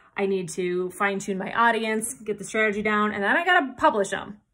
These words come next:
you know, and then I'll test 'em and whatever. But this is specific tasks, because if I just told myself, "Okay, I have to, you know, run some Facebook ads," that's like a project in itself. Like, "Okay, what do I have to do?" But if I do this and go, "Okay,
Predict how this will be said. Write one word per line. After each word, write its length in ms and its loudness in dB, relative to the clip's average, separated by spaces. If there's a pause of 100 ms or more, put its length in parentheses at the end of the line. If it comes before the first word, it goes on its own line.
(380)
you 120 -4
know, 100 2
and 160 -2
then 120 4
I'll 100 2
test 260 -6
'em 80 -4
and 80 -6
whatever. 380 -2 (260)
But 140 0
this 180 2
is 140 0
specific 480 -4
tasks, 520 -4 (220)
because 260 2
if 140 -2
I 160 2
just 220 -6
told 200 0
myself, 400 2
"Okay, 300 2
I 120 -4
have 180 0
to, 260 -6
you 140 -2
know, 100 -2
run 220 0
some 160 -2
Facebook 420 -2
ads," 400 2 (300)
that's 180 -4
like 200 4
a 200 -6
project 640 2
in 100 -4
itself. 460 0
Like, 140 -4
"Okay, 300 0
what 120 2
do 60 4
I 80 4
have 100 2
to 80 -4
do?" 320 -2 (280)
But 300 4
if 140 -4
I 140 2
do 240 -4
this 640 0 (300)
and 160 0
go, 140 6
"Okay, 360 -4